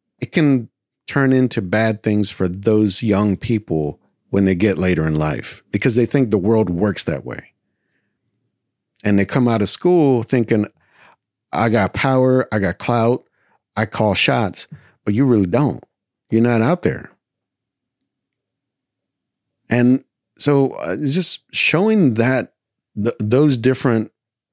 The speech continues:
ways of life all meeting at different points,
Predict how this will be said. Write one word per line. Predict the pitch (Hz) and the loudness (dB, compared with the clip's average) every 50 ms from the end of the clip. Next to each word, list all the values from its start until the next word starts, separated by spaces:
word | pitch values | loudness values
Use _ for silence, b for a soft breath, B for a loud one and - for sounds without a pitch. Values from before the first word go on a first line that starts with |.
| _ _ _ _ _ _ _ _ _ _ _ _ _ _ _ | _ _ _ _ _ _ _ _ _ _ _ _ _ _ _
ways | 92 90 90 104 110 120 120 104 95 | -2 0 2 2 4 4 2 2 2
of | 104 80 | 0 0
life | 87 90 98 95 80 76 69 - - - _ - | 0 0 0 0 -2 -2 -6 -8 -12 -20 _ -2
all | 101 104 113 113 110 104 | 0 2 2 2 2 2
meeting | 107 104 107 113 117 110 110 107 98 | 2 4 4 4 4 4 2 2 2
at | 92 87 - 90 98 | 0 -2 -4 -4 -4
different | 107 101 - 95 80 76 _ | -4 -2 -2 -4 -6 -6 _
points, | - 143 131 107 90 80 - - - - | -2 0 0 2 0 -2 -2 -6 -8 -8